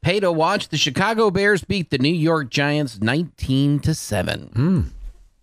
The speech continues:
Speaker 1: That's a bunch of people that early.
Speaker 2: No doubt.
Speaker 1: That's a bunch of people today.
Speaker 2: Mm-hmm.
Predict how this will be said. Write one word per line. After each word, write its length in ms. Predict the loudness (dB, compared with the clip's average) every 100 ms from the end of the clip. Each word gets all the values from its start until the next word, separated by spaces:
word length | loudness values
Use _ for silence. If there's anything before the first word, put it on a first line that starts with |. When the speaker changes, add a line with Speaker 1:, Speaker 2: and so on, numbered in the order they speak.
| _ _ _ _
Speaker 1:
That's 180 | -2 0
a 80 | -2
bunch 420 | -2 -2 -2 -2
of 120 | -2
people 260 | -4 -4 -2
that 160 | -2 -2
early. 300 | -6 -8 -10 -2
Speaker 2:
No 220 | 0 0
doubt. 200 | 0 0
Speaker 1:
That's 120 | 0
a 60 | 0
bunch 240 | 0 -2
of 80 | -2
people 240 | -4 -4
today. 460 | -2 -2 -2 -4 -8 _ -2
Speaker 2:
Mm-hmm. 420 | 0 2 2